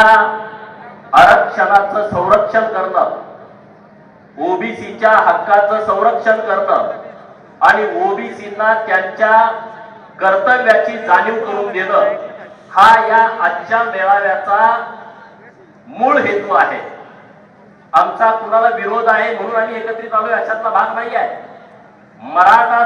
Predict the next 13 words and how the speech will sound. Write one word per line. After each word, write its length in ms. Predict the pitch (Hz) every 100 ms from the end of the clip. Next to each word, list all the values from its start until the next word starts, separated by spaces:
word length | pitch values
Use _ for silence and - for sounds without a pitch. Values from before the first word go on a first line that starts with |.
| 208
समाजाच्या 680 | 208 220 226 220 214 208
आरक्षणाला 1080 | 233 - 196 214 220 214 208 208 208 214 - - - 208
कालही 580 | 202 220 226 247 226
ओबीसी 380 | 208 214 - 233
नेत्यांचा 600 | 220 208 208 208 208 220
पाठिंबा 520 | 208 - 202 208 214 214
होता, 640 | 202 202 220 233 - - - - - - -
आजही 640 | 160 - 233 - 233 247 220
ओबीसी 420 | 214 220 226 226
नेत्यांचा 560 | 220 214 214 208 -
पाठिंबा 680 | 202 202 - 226 220 220 214
आहे 280 | - - - - - -
आणि 200 | 160 214